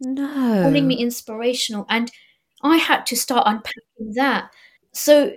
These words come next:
Speaker 2: a lot of my self-worth and value really came to light last year, Mita, that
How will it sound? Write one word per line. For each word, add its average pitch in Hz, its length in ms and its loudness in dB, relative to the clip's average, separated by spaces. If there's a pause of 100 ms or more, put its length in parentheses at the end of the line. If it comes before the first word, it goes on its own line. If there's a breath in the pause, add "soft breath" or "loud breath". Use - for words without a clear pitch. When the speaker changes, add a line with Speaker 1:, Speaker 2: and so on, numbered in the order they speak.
(120)
Speaker 2:
a 254 80 0
lot 294 280 8
of 330 140 2
my 285 180 4
self-worth 254 840 2
and 220 180 -6
value 240 560 0
really 262 580 4
came 233 340 -4
to 220 200 -10
light 214 380 0
last 180 320 -12 (160)
year, - 120 -10
Mita, 202 380 -8
that 202 240 0